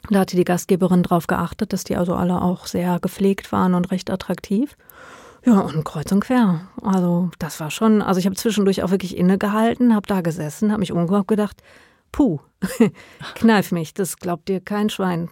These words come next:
dass du, <laughs> dass du das hier erlebst.“ Äh, also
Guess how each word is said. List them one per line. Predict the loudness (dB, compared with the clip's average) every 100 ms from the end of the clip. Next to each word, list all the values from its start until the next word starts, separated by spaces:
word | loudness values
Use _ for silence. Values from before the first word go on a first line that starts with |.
| _
dass | -2 2
du, | 2 4 4 2 0
<laughs> | 0 -2 -10 -6 -2
dass | 0
du | 2
das | 2 0 2
hier | 0
erlebst.“ | 2 2 0 -2 -8
Äh, | -2
also | 2 2 2 0 -2 0 0 0 -4